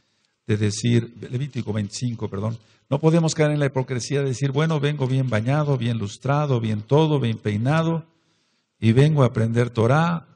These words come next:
pero realmente no llevar a cabo la palabra.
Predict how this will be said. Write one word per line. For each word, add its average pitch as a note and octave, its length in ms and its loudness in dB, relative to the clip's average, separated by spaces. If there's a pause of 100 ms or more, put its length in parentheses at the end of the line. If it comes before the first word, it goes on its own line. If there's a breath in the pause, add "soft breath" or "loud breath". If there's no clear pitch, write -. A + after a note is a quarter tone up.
(120)
pero A2+ 260 2
realmente C#3+ 580 -2
no C3 360 0
llevar A#2+ 420 0
a A2 80 -2
cabo G#2+ 340 -2
la G2+ 240 -2
palabra. E2+ 540 -8